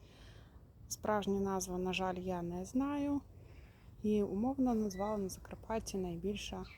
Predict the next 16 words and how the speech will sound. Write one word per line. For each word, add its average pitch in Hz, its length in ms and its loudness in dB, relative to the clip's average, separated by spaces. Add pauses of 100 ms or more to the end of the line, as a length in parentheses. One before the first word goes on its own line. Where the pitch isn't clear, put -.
(960)
східна 190 640 0 (180)
хурма. 147 320 -2 (1000)
Ну, 277 240 4
мабуть, 196 420 4
я 196 220 0
погоджусь. - 640 -4 (400)
Дивіться, 190 420 6
в 180 120 4
мене 214 200 4
ось 185 160 0
таке 185 360 -2 (880)
зовсім 202 400 0
невеличке 190 580 0
деревце, 175 580 -4 (680)
йому 262 160 6
десь 247 380 2